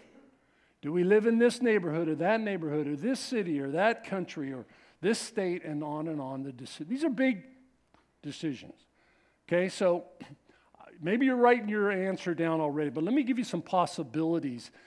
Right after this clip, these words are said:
as a way of, uh, kind of reference. How do you make big decisions, important decisions? Maybe, maybe yours has always been, "Go ask your dad," or, "Go ask your mom."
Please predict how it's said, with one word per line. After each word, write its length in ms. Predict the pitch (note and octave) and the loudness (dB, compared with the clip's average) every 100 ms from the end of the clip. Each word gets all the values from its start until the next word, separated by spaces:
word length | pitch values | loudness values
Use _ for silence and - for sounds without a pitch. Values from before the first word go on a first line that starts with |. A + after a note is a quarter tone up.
| _ - | _ -4
as 220 | E3+ F3 | -2 0
a 40 | D#3+ | 0
way 420 | D#3 F3+ F#3 E3+ | 4 6 6 4
of, 200 | C#3+ B2+ | 0 -2
uh, 200 | C#3 B2+ - _ _ - | -4 -6 -12 _ _ -6
kind 200 | E3 C#3 | -4 -4
of 100 | B2+ | -6
reference. 580 | C#3 - - - - _ _ _ _ - | -8 -8 -18 -20 -20 _ _ _ _ 2
How 160 | - | 6
do 80 | C#4+ | 8
you 80 | C#4+ | 8
make 240 | C#4 C#4 | 4 4
big 180 | C4 B3+ | 0 0
decisions, 560 | A3 - C4+ B3+ C#4+ A#3 | -2 0 0 2 2 0
important 480 | F3+ - A#3+ A#3+ A#3+ | -2 -2 -2 -2 -4
decisions? 540 | - B3+ B3 C4 G#3+ | -4 -2 -2 -2 -2
Maybe, 460 | G3+ G3+ A#3 A#3 G3+ | 0 2 2 0 0
maybe 300 | E3+ A3 A3+ | -2 0 0
yours 300 | A#3+ B3+ F3+ | 2 2 0
has 360 | F#3 D3 - - | -4 -6 -14 -4
always 340 | D#3+ G3 F3+ | 0 0 0
been, 280 | D#3+ G#3+ G3 | 0 0 -2
"Go 380 | A#2+ D3+ F3 - D3+ | -2 -2 -2 -4 -6
ask 260 | D3+ F3+ | -6 -4
your 120 | E3 D3 | -4 -4
dad," 280 | B2 E2+ - _ _ _ _ _ _ _ _ - | -4 -6 -16 _ _ _ _ _ _ _ _ -4
or, 200 | E3+ E3 | -2 0
"Go 320 | D#3+ G3 G3+ | 2 4 4
ask 380 | F#3+ G3 - G3+ | 4 4 0 -6
your 80 | |
mom." 320 | F#3+ E3+ C#3 | -2 -2 -2